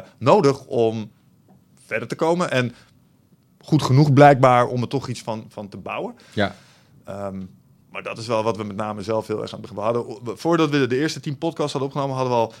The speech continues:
Speaker 1: vijfentwintig soundbites bedacht die we ooit een keer wilden droppen, zeg maar. Omdat dat, ja, dat
Speaker 2: Oh,
Speaker 1: was
Speaker 2: zo'n
Speaker 1: dan,
Speaker 2: lijstje,
Speaker 1: dat
Speaker 2: zo'n bingo van,
Speaker 1: Ja,
Speaker 2: eh,
Speaker 1: ja, ja, ja. Dat was dan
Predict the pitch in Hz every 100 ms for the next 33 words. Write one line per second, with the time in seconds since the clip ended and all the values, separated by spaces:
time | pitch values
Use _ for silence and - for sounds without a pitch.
0 | _ - 131 143 139 127 - 127 139 127
1 | 127 107 98 131 139 123 107 156 151 139
2 | - 135 123 110 123 104 87 143 - 98
3 | 107 95 101 98 110 107 107 104 - -
4 | - - 107 120 151 147 185 151 185 -
5 | 131 131 151 156 139 120 - 240 415 403
6 | 427 427 415 440 392 147 185 190 185 175